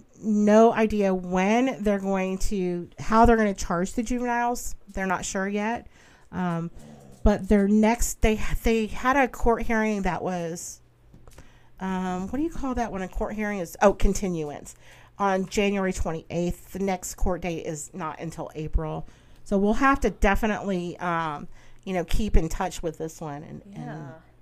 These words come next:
Speaker 1: kinda
Speaker 2: Wow.
Speaker 1: give some details along the way when we learn them. So that's it, guys. Um, thanks for listening.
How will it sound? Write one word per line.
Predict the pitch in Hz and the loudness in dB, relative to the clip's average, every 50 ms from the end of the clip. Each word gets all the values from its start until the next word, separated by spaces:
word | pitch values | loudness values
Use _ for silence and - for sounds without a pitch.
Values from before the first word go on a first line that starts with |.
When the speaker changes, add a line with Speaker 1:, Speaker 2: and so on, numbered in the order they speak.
| - - _ _ _ _ _ _ _ - | -20 -20 _ _ _ _ _ _ _ -12
Speaker 1:
kinda | - 185 160 156 160 165 180 | -10 -8 -8 -8 -8 -12 -14
Speaker 2:
Wow. | 151 139 123 123 - - 175 | -16 -18 -18 -20 -20 -18 -8
Speaker 1:
give | - 190 185 170 | -4 -4 -2 -2
some | - - 185 170 147 131 135 156 147 127 - - - 196 | -4 -6 -8 -8 -8 -8 -10 -12 -14 -16 -18 -18 -16 -14
details | 165 190 190 185 - - 180 165 160 175 | -10 -10 -10 -8 -8 -8 -8 -8 -8 -10
along | 170 170 170 165 165 165 | -8 -6 -6 -6 -4 -4
the | 160 165 | -4 -2
way | 170 170 170 165 | -2 -2 -2 -2
when | 160 160 | -2 -4
we | 165 160 | -6 -6
learn | 156 160 160 170 175 165 | -6 -4 -4 -4 -6 -8
them. | 147 - - 151 - 170 - - - - - - | -8 -8 -10 -10 -10 -12 -14 -18 -20 -20 -18 -10
So | - 254 247 | -6 -4 -2
that's | 262 269 277 277 269 | 0 0 -2 -2 -2
it, | 233 247 294 330 359 262 | 0 2 2 2 0 -2
guys. | 226 214 202 196 202 214 240 254 202 - | -2 -4 -2 -2 0 0 -2 -2 -4 -6
Um, | - 214 202 196 196 190 185 190 190 - - - - | -4 -4 -2 -2 -2 -2 -4 -4 -6 -8 -12 -6 -2
thanks | - 240 269 294 285 - | 0 0 0 0 -4 -6
for | - 240 233 | -6 -4 -2
listening. | 254 349 381 - 339 269 262 285 320 349 392 | 0 0 0 0 0 0 -2 -2 -2 -4 -6